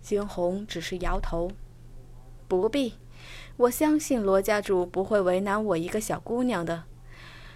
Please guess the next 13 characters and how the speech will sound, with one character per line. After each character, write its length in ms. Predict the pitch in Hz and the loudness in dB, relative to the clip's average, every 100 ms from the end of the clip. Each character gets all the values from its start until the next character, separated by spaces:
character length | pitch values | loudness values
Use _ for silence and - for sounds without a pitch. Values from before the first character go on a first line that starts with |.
| - | -8
”“你 120 | 180 | -6
说 180 | 165 214 | -2 -2
是 300 | 208 285 285 | 0 0 2
吗， 260 | 214 180 180 - - - - | 2 0 -2 -16 -20 -12 0
罗 240 | 185 190 | 6 6
家 160 | 196 196 | 6 2
主？” 320 | 185 175 190 - - - - - - - - - | 2 -2 -4 -10 -18 -18 -16 -16 -18 -18 -18 -10
最 220 | - 233 | -2 0
后 300 | 226 285 254 | 0 -2 -2
的 80 | 185 | -2
一 120 | 165 | -4
句 220 | 165 185 | -4 -4
话， 320 | 175 185 175 | -4 -4 -4